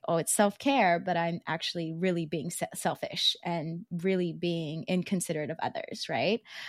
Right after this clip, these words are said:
Um, so what, what does this really mean to you? Um, and is there, like, a right way to do self-care?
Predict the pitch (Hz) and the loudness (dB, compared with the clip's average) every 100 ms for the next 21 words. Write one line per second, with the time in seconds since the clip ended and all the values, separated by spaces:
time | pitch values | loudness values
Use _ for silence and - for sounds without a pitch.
0 | - - 185 175 170 165 _ _ _ _ | 0 6 8 8 4 -2 _ _ _ _
1 | _ - - - 226 208 - - 220 277 | _ -12 -2 4 6 6 4 0 4 6
2 | 311 - - 247 262 349 - - _ _ | 4 0 2 2 2 0 -2 -8 _ _
3 | - 233 226 190 202 190 170 175 180 - | 2 2 2 2 2 2 2 0 0 -4
4 | 170 160 151 226 330 - - 170 156 - | -6 -2 0 2 0 0 2 4 2 0
5 | - 208 202 - 233 285 320 320 208 156 | 2 4 4 4 4 4 2 0 -2 -4
6 | 147 170 170 - 165 160 165 143 110 - | -2 0 0 -2 -6 0 0 0 -4 -4
7 | 185 156 165 151 165 - - - - - | -4 -2 -2 -2 -4 -8 -10 -10 -10 -10
8 | - 208 | -8 -12